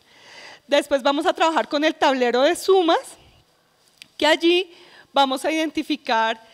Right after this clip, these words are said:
eh, varios tableros para sumar que me van creando estrategias para ir, eh, memorizando lo, lo que llamamos los hechos numéricos,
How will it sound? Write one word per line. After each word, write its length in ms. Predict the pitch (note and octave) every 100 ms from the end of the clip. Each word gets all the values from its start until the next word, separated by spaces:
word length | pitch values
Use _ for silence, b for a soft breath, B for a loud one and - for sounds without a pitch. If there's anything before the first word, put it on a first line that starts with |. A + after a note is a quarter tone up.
| b b b b
eh, 720 | A3+ C4+ C#4+ C#4+ D4 C4+ B3 - _ _ _ _ G#3+ A#3+ _
varios 440 | D#4 D4 D4+ E4
tableros 460 | - C#4+ A#3 G#3+ -
para 200 | C4 B3+
sumar 440 | - D4+ C#4 D4 - _ _
que 140 | - C4+
me 120 | B3+
van 200 | A3 G#3+
creando 400 | A#3+ B3 A#3+ B3
estrategias 760 | C4 C#4+ D4 D4+ C4+ B3+ C4+ - B B B B -
para 540 | C#4+ C4+ C4 D4+ - _
ir, 380 | A#3+ C#4 C4 A#3+ _ -
eh, 500 | B3+ B3+ C4 C4 -
memorizando 840 | C#4 D#4 C#4 C#4+ A#3+ A3 G3+ F3+ _ _ _ _
lo, 220 | - A3 -
lo 180 | A3 B3+
que 100 | C4+
llamamos 480 | A#3 G#3+ G#3 A3 -
los 240 | B3 B3+ -
hechos 360 | A3 - G3+
numéricos, 600 | A#3 D#4 G#4 B3+ - -